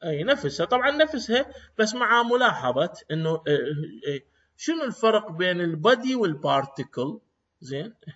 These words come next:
آه، من تطبق قانون نيوتن الثاني إنه سيجما اف شو تساوي؟ تساوي الماس في الاكسلريشن. سؤال الاكسلريشن مال من؟ مو انت الاكسلريشن عندك اكثر من particle في الجسم،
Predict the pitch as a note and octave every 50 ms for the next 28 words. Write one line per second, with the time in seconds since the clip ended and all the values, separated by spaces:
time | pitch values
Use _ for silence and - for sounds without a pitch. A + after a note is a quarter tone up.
0 | _ _ _ _ _ _ _ _ _ - C#3 C3 C3 C3 B2+ A#2+ A#2 - - D3+
1 | D3+ D#3+ F3+ F#3 - - C4 D4 D4+ D4+ D4 - - F#3+ F3+ F3+ F3+ F3+ F3+ F3
2 | F3+ F3+ E3+ E3+ - E3+ D#3 D3+ D3 D#3 - F#3 F3+ D#3+ C3+ B2 B2 C3 C3 B2+
3 | C3+ C3+ B2+ - - G#3+ E3 E3 D3 C#3 C3+ D3+ F#3 A#3+ - - _ _ _ _
4 | _ _ _ _ _ _ _ _ _ _ _ - D#3+ F#3 A3+ A3+ - - - -
5 | _ _ _ _ _ _ _ - A#3 G#3+ - - G3+ F3+ E3+ E3+ D#3+ D#3+ - D#3
6 | D3 D3+ D3 D3 D3+ D#3 F#3 A3 B3 C#4+ C#4 - - - - _ _ _ _ _
7 | _ _ _ _ - E3 D3+ D3 D#3+ D#3 D#3+ - D#3 C#3 B2+ A#2+ A#2 A#2 A2+ A#2
8 | - - B2 A#2 - - F#3 D#3+ D#3 A3+ A3 G3+ E3+ C#3+ B2+ - - D3+ D3 -
9 | - D#3+ D3 D3+ D3 D#3 E3 D#3 D#3 - D3+ C#3+ C#3 C#3 D3 D#3+ D3+ C#3 A#2+ A2+
10 | G#2+ G#2 G2+ - _ _ _ _ _ _ _ _ _ _ _ _ _ _ - B2
11 | B2+ B2+ B2 B2+ - B2 B2 C3 D#3 - - - F#3 F3+ F3 F3 E3+ D#3+ D3 D#3+
12 | C#3+ D3 D3 C#3 - C#3+ C3 - - - C#4+ - - - - A#3+ A3+ A3 G3+ F#3+
13 | F#3 G3 A3 A3+ A3+ - _ _ _ _ _ _ - D#3 D3+ D3+ D3+ D#3 - C#3
14 | B2 - - A2+ A2 A2+ _ - C#3+ B2 A#2 - B2+ A#2+ - - - B2